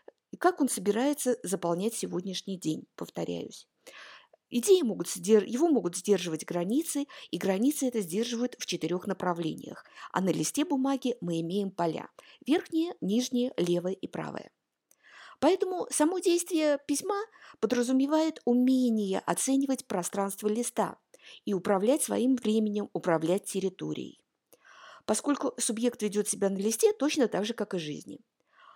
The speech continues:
А в нашей жизни многие предпочитают занимать очень большое, главенствующее место, а другие хотят оставаться маленькими, наивными. Это также отражается и на листе, то есть на пространстве.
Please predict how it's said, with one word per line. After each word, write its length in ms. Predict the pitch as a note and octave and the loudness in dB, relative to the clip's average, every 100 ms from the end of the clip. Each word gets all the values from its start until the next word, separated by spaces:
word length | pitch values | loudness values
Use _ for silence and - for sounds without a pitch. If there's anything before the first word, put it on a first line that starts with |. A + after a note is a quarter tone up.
| - - | -12 -2
А 220 | A3+ A#3 | 0 0
в 100 | - | 0
нашей 260 | B3+ C4 D4+ | 2 4 2
жизни 400 | E4+ A4+ B3 G#3 | 2 2 2 -2
многие 320 | - C4 F4 D#4+ | 0 -2 0 -2
предпочитают 800 | - A3+ _ - A3+ D4 D#4 D4 | 0 -2 _ -10 -2 4 4 4
занимать 480 | G#3+ A3 C4+ D4 - | 2 2 2 0 -4
очень 220 | - G#3 G3+ | -4 -2 0
большое, 640 | F3+ F3+ - A3 C4+ G#3+ | 0 0 -2 0 4 2
главенствующее 920 | E3 F3 F3 C4 A#3+ - F#3+ F3+ F#3 | 2 0 0 0 0 -4 -6 -6 -6
место, 440 | F3 E3 D3+ - - - - - | -4 -4 -6 -10 -18 -18 -18 -10
а 80 | - | -2
другие 320 | B3 C4+ A4+ | -2 4 4
хотят 360 | C#4+ G3+ G3 F3+ | 4 0 -2 -4
оставаться 440 | - E3+ F3+ - | -4 -2 -2 -2
маленькими, 600 | G#3+ C#4 D4+ C#4 B3 A3 | 0 4 4 2 0 -2
наивными. 760 | G#3+ A3 G#3 A#3 A3 G#3 G3 - - - - | 2 2 2 0 0 -4 -4 -8 -16 -20 -4
Это 220 | A#3 B3 | -2 0
также 300 | C#4+ F#4 D#4+ | 0 0 2
отражается 680 | A3+ F#3 F#3 A3 C4 C4 C4 | 0 0 0 2 2 2 -2
и 220 | - F#3+ | -2 -4
на 140 | G3 | -2
листе, 580 | G3 G3+ G#3 - E3 - - - - | 0 0 -2 -4 -8 -10 -12 -20 -6
то 80 | G#3+ | -4
есть 180 | G3+ - | -4 -6
на 240 | F#3+ G#3 | -4 -2
пространстве. 800 | A3 G3 F#3+ - F#3 D#3+ - - | -2 -2 -2 -4 -6 -6 -10 -12